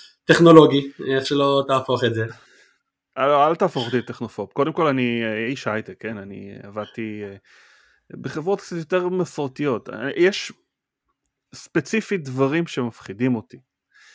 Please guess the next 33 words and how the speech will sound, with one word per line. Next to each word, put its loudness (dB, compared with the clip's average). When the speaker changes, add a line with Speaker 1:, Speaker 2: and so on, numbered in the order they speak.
Speaker 2:
המטאוורס -2
הזה, -12
זה -8
מפחיד -8
אותי, -10
ואני, -16
אה, -16
וזה -4
אולי 4
ראיתי -2
את, -10
אה, 0
מטריקס -4
קצת -8
יותר -10
מדי -4
פעמים, -10
אני -10
לא -6
יודע, -2
יכול -8
להיות -6
שזה -8
משם, -10
אבל, -10
אה, -10
זאת -20
אומרת, -12
יש -10
פה -8
דברים -6
שהם, -12
אה, -20